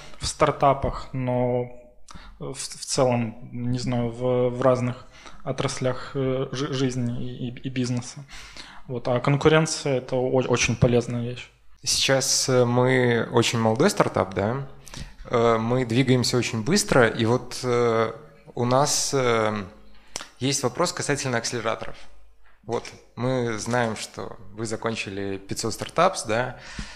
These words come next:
Speaker 2: И сейчас как раз-таки происходит набор в, там, и в пятьсот стартапс, и в Y Combinator уже начался. <clears throat> Для того, чтобы иметь шанс туда пройти, мы понимаем, что, ну, нужно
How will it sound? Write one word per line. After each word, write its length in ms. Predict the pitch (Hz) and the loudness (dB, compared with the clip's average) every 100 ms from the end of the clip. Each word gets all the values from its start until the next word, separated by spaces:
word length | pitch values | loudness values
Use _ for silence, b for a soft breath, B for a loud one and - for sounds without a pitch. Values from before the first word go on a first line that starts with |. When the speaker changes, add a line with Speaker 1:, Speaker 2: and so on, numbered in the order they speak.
| B | B
Speaker 2:
И 520 | - 127 127 123 123 120 | -4 0 2 2 2 2
сейчас 380 | - 127 147 - | 0 2 0 -2
как 160 | 123 | -2
раз-таки 540 | - 123 127 - 120 113 | 0 0 -2 -4 -4 -4
происходит 580 | - 127 120 139 131 | 0 0 2 2 2
набор 480 | 120 113 151 196 - | 0 4 6 4 0
в, 760 | - 104 104 117 113 107 104 95 - | -10 -10 -2 2 4 4 0 -2 -6
там, 200 | 95 104 | -4 -4
и 80 | |
в 80 | 104 | -4
пятьсот 260 | - - 170 | -6 -4 -2
стартапс, 560 | - 131 131 127 - | -2 0 0 0 -2
и 140 | 113 104 - | -4 -6 -8
в 200 | 107 101 104 | -8 -4 -2
Y 60 | 113 | -2
Combinator 520 | 113 104 151 180 139 | -2 -2 -2 0 -2
уже 140 | 127 | 0
начался. 560 | 127 127 131 113 - 107 - - | 0 0 0 -4 -6 -10 -10 4
<clears throat> 1500 | 220 160 110 - - - - - - - - - - - - | 6 6 2 -6 -14 -16 -16 -18 -18 -16 -16 -16 -18 -20 -16
Для 180 | 117 127 | -6 -2
того, 220 | 139 160 | 2 2
чтобы 920 | 185 - 156 143 143 131 120 113 - - | 2 0 0 2 2 2 2 0 -2 -2
иметь 260 | 123 147 | 0 2
шанс 300 | 143 147 139 | 2 2 0
туда 200 | 131 127 | -2 0
пройти, 400 | 131 127 127 - | 2 2 2 2
мы 140 | 196 139 | 2 2
понимаем, 440 | 127 117 139 160 | 0 2 4 4
что, 760 | - - 127 123 117 107 - - | 2 -2 0 2 4 2 -2 -2
ну, 240 | 147 123 | 0 2
нужно 880 | 107 127 131 131 123 113 110 101 101 | 2 0 0 0 2 2 2 0 -4